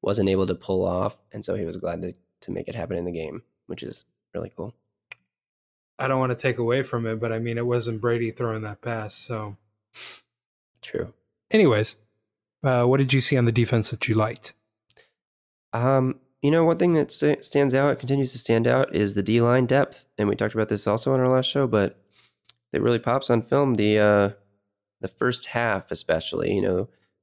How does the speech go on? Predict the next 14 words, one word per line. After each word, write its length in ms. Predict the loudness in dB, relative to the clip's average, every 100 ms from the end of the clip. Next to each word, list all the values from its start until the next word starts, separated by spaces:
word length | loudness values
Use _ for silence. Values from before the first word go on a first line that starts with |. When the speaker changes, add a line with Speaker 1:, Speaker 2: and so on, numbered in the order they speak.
| -2
Speaker 1:
the 120 | 0
guys 360 | 2 2 2 2
that 300 | 4 2 0
you're 120 | 2
not 120 | 4
necessarily 440 | 2 2 2 4 2
expecting 400 | 0 -2 0 -2
to 80 |
be 280 | 0 -2 0
the 100 | -2
penetrators, 720 | -2 -2 0 -2 -2 -4 -4 -6
like 180 | -6
Matt 300 | -4 -4 -4
Dickerson 680 | -6 -4 -6 -6 -4 -2 -4